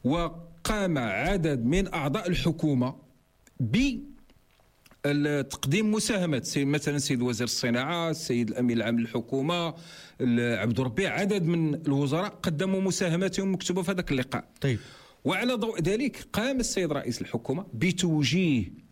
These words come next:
Speaker 1: المشروع الأرضية لكل عضو من أعضاء الحكومة، وجهه له على أساس تلقي الملاحظات. وفعلًا عدد من
Speaker 2: مهم.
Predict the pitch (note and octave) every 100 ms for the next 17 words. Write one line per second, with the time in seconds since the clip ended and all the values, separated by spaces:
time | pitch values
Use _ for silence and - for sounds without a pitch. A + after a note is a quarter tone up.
0 | - C#3 C3+ C3+ - D#3 E3 G2 A#2 C#3+
1 | C3 C#3 G#3 B3+ - C3 B2+ - G#3 F#3
2 | D3+ B2 E3 E3 D3 B2+ A#2 G2 A2 A2+
3 | - A2+ - E2+ - _ _ _ _ _
4 | _ _ - _ - - - - - -
5 | D#3+ - C#3+ B2 C#3 - A#2 D#3 F3+ D3+
6 | - A3 - F3 - - D#3+ C#3 B2+ -
7 | G2+ - - - _ _ - - - -
8 | - - C#3 F#3 B2+ A#2+ A#2 G2 G#2+ D#3
9 | A3 G#3+ G3 B2+ A#2+ G#2 F#2 F2 C#2+ B2
10 | B2